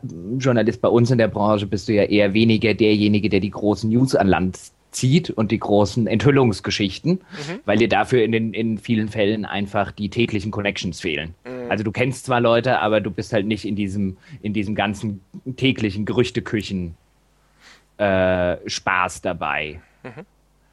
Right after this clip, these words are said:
Speaker 1: Ähm, ich überlege gerade, es gab tatsächlich in meinem, in dem ganz kurzen Gastspiel, wo ich bei Spieletipps war,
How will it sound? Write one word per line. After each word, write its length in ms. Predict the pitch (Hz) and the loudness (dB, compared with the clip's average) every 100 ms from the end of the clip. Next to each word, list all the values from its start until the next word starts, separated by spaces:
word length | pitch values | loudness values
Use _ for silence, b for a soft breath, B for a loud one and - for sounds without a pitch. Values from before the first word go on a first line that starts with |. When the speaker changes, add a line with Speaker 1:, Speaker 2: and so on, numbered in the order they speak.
| _ _ 104 | _ _ -4
Speaker 1:
Ähm, 840 | 98 95 92 92 90 90 87 82 - _ _ _ _ _ _ _ _ _ _ _ _ - | 0 2 2 2 0 -2 -4 -6 -14 _ _ _ _ _ _ _ _ _ _ _ _ -20
ich 140 | - | -8
überlege 920 | 113 104 104 104 101 98 127 170 123 92 | -4 0 2 4 4 4 4 4 2 0
gerade, 480 | - 98 95 95 | -2 0 2 0
es 260 | 90 95 - | -2 -4 -2
gab 400 | - 85 170 175 | -2 2 0 0
tatsächlich 540 | 135 - 143 139 147 | -2 0 0 0 0
in 120 | 120 117 | 2 2
meinem, 320 | 113 113 107 | 2 0 -2
in 180 | - 117 | -2 0
dem 220 | 107 107 | 0 0
ganz 340 | 147 147 196 - | 0 0 -2 0
kurzen 400 | 170 160 - 123 | 0 0 -2 -2
Gastspiel, 560 | 104 - - 151 131 | -2 -4 -6 -2 0
wo 60 | 123 | 0
ich 100 | 123 | 0
bei 120 | 110 | -2
Spieletipps 840 | 104 - 143 160 156 - 92 - 95 | -4 -6 -4 2 2 0 -6 -6 -4
war, 340 | 78 76 165 | -2 0 -4